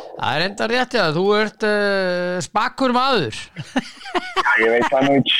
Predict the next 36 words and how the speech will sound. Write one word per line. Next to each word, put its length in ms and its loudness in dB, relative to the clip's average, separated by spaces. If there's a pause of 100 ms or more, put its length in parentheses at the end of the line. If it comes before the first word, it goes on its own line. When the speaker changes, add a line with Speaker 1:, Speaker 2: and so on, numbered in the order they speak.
Speaker 1:
Nú 180 -8
fara 180 0
Speaker 2:
Ég 60 -4
Speaker 1:
menn 80 4
í 60 -
Speaker 2:
veit 20 4
það 0 -
nú 60 2
ekki. 80 4
Speaker 1:
orðabókina, 680 2
spakur 680 -4
maður, 480 0
hvað 220 -4
er 160 -4
það? 160 0 (480)
<laughs> 400 -4
Speaker 2:
Ég 80 2
veit 180 4
það 140 4
nú 100 6
ekki, 240 4
maður 300 4
er 60 6
bara, 200 6 (120)
já, 180 6 (340)
bara, 280 4 (1700)
já, 180 2
Speaker 1:
Ah. 160 2 (100)
Speaker 2:
þetta 280 -2
er 80 2
bara 100 -6
svo 140 -18
þetta 160 2
er, 100 2
sko. 240 -2 (960)
Speaker 1:
Já, 160 0